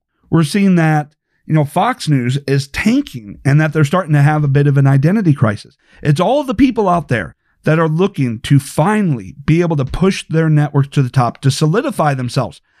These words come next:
as great journalists, as the next Woodward and Bernstein, who, who, by the way, Woodward and Bernstein, they had one accomplishment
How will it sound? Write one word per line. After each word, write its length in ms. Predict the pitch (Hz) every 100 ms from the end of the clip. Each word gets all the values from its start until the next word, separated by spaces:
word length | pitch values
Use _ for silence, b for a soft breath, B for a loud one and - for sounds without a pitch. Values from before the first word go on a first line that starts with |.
| b
as 260 | - 190 196
great 320 | 175 202 185
journalists, 520 | 139 170 170 135 98 -
as 300 | 139 165 156 _ _ -
the 160 | 165 202
next 460 | 170 180 196 -
Woodward 520 | 160 165 220 175 196 190
and 160 | 180
Bernstein, 680 | 156 190 190 - - 107 76 _ _ _ -
who, 240 | 190 - - _ _ -
who, 220 | 170 185
by 220 | 156 302
the 80 | 190
way, 140 | 190
Woodward 360 | 135 175 180 180
and 160 | 156
Bernstein, 560 | 120 123 143 165 175 175 _ _ _ -
they 180 | 180 196
had 260 | 185 170 -
one 340 | 135 151 277 294
accomplishment 760 | 180 196 190 135 110 104 _